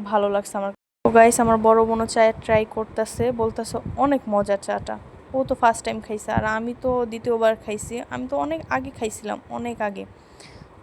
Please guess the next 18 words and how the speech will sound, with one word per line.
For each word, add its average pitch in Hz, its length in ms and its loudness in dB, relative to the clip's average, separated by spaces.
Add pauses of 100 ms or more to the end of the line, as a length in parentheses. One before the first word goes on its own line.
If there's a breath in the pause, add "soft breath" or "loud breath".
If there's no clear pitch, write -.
(160)
তো 247 80 -6 (400)
আমার 233 240 -2
মনেও 269 280 0 (120)
নাই। 247 120 -2 (180)
তো 254 60 -2 (220)
এই 226 120 -4
নিয়ে 233 200 -6
আমি 233 160 -8
দ্বিতীয়বার 240 360 -4
খাইছি, 247 180 -6 (100)
আর 233 60 0 (140)
ও - 20 0 (180)
ফার্স্ট 214 280 -2
টাইম, 208 120 -4 (120)
ও - 20 -2 (120)
তেমন 254 240 -4
একটা 226 180 -8
চা 226 80 0